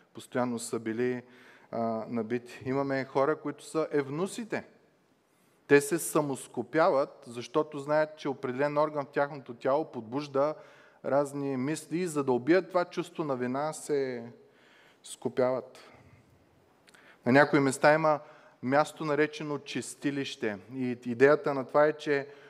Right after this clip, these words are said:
очевидно е, че не си праведен, защото много малко хора са свети и живеят праведно.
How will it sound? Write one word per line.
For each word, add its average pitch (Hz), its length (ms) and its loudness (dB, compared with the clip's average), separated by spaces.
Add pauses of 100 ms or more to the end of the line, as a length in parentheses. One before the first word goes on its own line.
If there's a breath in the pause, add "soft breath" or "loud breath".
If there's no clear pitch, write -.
(140 loud breath)
очевидно 156 540 0
е, 175 60 0
че 170 180 -6
не 143 120 -4
си 156 180 -4
праведен, 120 520 -2
защото 143 400 -4
много 135 280 -2
малко 135 320 0
хора 135 300 -2
са 131 140 -10
свети 123 400 -8
и 135 100 -4
живеят 120 440 -2
праведно. 110 520 -4